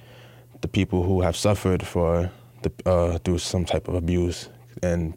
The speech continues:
knowing that it can contri-, it can trigger some forms of P T S D, but also, uh, you know, best of luck to Kevin Spacey and that he can find his,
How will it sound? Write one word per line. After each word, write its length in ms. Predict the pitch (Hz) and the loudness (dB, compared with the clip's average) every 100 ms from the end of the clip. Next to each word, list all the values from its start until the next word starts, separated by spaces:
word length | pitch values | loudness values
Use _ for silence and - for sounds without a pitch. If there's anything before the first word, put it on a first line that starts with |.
| - | -2
knowing 260 | 95 95 92 | 0 2 2
that 160 | 80 | 0
it 80 | 87 | 0
can 120 | - 82 | -4 -2
contri-, 360 | 92 - - | -4 -4 -4
it 160 | 92 98 | -2 0
can 120 | 90 | -2
trigger 400 | - 104 92 90 | 0 2 2 2
some 160 | 85 85 | 0 -4
forms 220 | - 90 | -4 -4
of 100 | - | -4
P 140 | - | -6
T 200 | 82 - | -6 -2
S 180 | 82 80 | -2 -2
D, 360 | 80 92 87 90 - - - - - - - | 0 2 2 -2 -10 -20 -20 -20 -20 -20 -6
but 80 | - | -2
also, 400 | - 90 - 87 | 0 -2 0 0
uh, 300 | 85 87 82 - - - - - | 2 2 0 -4 -16 -20 -20 -4
you 80 | 90 | 0
know, 280 | 85 85 85 - - - - - - - - - - - - | 0 -2 -6 -16 -20 -20 -20 -20 -20 -20 -20 -20 -20 -8 0
best 200 | 92 - | 0 2
of 60 | |
luck 140 | 92 90 | 2 0
to 100 | 87 | 0
Kevin 220 | 92 82 | 0 0
Spacey 440 | - 92 90 - | 0 0 0 0
and 100 | 85 | 0
that 120 | 82 82 | 0 0
he 100 | 85 | -2
can 140 | 87 | -2
find 480 | 82 87 85 85 82 - - - - | -2 0 0 0 -2 -8 -20 -20 -4
his, 560 | - 87 87 82 85 | 2 4 4 0 -4